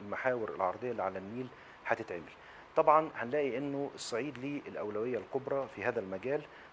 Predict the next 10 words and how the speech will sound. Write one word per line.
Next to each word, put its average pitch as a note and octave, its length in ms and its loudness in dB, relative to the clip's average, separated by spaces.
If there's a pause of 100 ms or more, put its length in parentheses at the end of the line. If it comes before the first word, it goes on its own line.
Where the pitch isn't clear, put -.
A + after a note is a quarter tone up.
لأن G#2+ 200 0
حتى - 280 2
أهالينا A2+ 380 2
في - 80 -8
الصعيد A#2 320 -4
دلوقتي B2 280 2
أعتقد G2 320 -2 (420)
بدأوا B2+ 220 6
يستشعروا B2 540 -2
بقرب C3 320 2